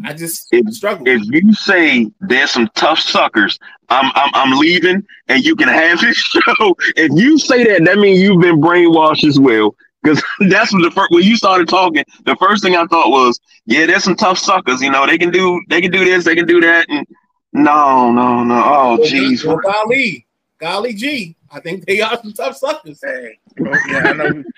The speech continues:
Speaker 3: I know we're getting out of here and wrapping it up, but if, if they come in here, I don't know who's starting Q B for them. They got Joshua Dobbs and Clayton Tune as the third,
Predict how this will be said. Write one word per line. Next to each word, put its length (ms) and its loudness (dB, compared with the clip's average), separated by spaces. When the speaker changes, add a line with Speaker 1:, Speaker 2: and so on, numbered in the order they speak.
Speaker 3:
I 60 -14
know 160 -10
we're 120 -10
getting 260 -10
out 140 -8
of 60 -14
here 100 -10
and 80 -12
wrapping 320 -10
it 100 -12
up, 120 -16
but 120 -20
if, 180 -20
if 180 -20
they 200 -10
come 260 -14
in 140 -14
here, 160 -12
I 60 -10
don't 120 -10
know 120 -10
who's 200 -12
starting 360 -12
Q 180 -14
B 140 -12
for 160 -20
them. 100 -20
They 60 -20
got 240 -14
Joshua 460 -10
Dobbs 420 -14
and 100 -20
Clayton 360 -16
Tune 360 -14
as 140 -20
the 120 -20
third, 440 -14